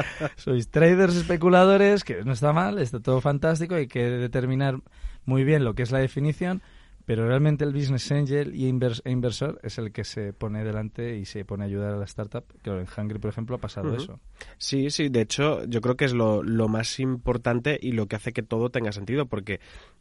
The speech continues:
Speaker 2: eh, la, una de las pocas formas que tú tienes de asegurar que la startup va a llegar al punto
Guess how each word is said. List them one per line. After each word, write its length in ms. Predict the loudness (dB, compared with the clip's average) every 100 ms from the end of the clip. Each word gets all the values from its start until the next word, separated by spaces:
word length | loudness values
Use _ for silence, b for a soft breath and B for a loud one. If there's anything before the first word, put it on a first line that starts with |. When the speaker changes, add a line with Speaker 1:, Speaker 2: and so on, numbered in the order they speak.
| -16
Speaker 2:
eh, 320 | -6 -4 -4 -4
la, 380 | -2 -2 -4 -4
una 180 | 0
de 80 | 2
las 160 | 2 -2
pocas 300 | -2 -2 -4
formas 320 | -4 -4 -4
que 100 | -6
tú 120 | -6
tienes 380 | -4 -2 -2 -4
de 100 | -4
asegurar 460 | -4 -4 -2 -4 -4
que 120 | -2
la 140 | -2
startup 580 | -4 -4 -4 -2 -4 -4
va 60 | -4
a 20 |
llegar 260 | -2 -2 -2
al 100 | -4
punto 420 | -4 -4 -4